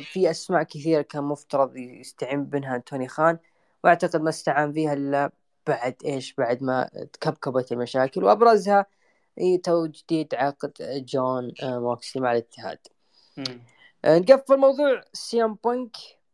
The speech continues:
Speaker 1: وندخل الآن في موضوع Survivor Series، آه، War Games. آه،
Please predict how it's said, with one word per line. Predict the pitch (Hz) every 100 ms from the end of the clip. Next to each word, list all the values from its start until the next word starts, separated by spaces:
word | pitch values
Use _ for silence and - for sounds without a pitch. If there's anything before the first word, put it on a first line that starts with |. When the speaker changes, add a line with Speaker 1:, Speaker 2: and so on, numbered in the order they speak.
| _ _ _ _ _ _ _ _ _ - -
Speaker 1:
وندخل | 165 190 - 180
الآن | 170 185
في | 165
موضوع | 170 165 170 185
Survivor | - - 185 165 185 156 160
Series، | - 180 180 165 - -
آه، | 147 143 143
War | 156
Games. | 156 180 185 180 175 151 - _ _ _ _ _ _ -
آه، | 131 135 131 131 131 127 123